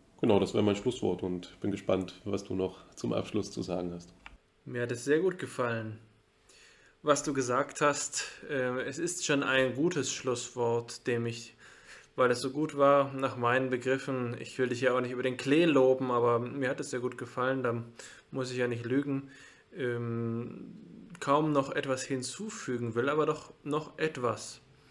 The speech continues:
Speaker 2: Ähm, und das ist die Pointe,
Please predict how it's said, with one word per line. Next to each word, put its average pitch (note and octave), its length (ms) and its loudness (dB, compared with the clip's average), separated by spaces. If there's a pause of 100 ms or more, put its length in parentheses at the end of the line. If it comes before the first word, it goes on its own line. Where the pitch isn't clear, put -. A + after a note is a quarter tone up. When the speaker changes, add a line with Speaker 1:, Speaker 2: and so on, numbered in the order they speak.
(680)
Speaker 2:
Ähm, C#3 380 -2
und C#3 320 0
das D#3 200 2
ist - 380 0
die E3 80 0
Pointe, C#3+ 840 4